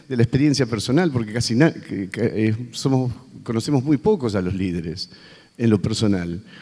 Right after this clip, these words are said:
Lo vemos en los medios y leemos o vemos lo que se dice de ello en los medios.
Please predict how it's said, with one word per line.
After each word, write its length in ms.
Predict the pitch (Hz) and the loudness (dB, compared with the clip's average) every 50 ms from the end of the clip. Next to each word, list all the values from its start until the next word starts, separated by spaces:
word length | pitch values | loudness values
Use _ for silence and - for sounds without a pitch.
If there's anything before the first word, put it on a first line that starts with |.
| - - - - | -20 -20 -12 -2
Lo 100 | - 113 | 0 2
vemos 260 | 123 147 160 160 147 | 4 4 2 2 2
en 120 | 156 143 | 0 2
los 120 | 143 151 147 | 4 4 4
medios 480 | 160 175 175 175 190 190 196 - - - | 4 2 2 2 0 -2 -4 -4 -6 -8
y 120 | - 131 123 | -4 -4 -2
leemos 520 | 110 117 135 147 156 165 170 170 160 143 | 0 2 2 4 4 4 4 4 2 4
o 100 | 147 131 | 2 0
vemos 300 | 131 147 160 175 170 147 | 2 2 2 2 2 0
lo 100 | 143 120 | 0 -2
que 100 | 107 110 | -2 -4
se 140 | - - 120 | -2 -2 2
dice 300 | 113 110 110 - - 120 | 2 2 2 2 -2 -2
de 220 | 104 101 101 101 | -2 -2 -2 -2
ello 160 | 98 87 107 104 | -2 -2 -2 -2
en 80 | 95 | -2
los 100 | 92 95 | -2 0
medios. 480 | 101 95 92 90 92 90 87 87 - | -2 -2 -2 -2 -4 -6 -6 -8 -10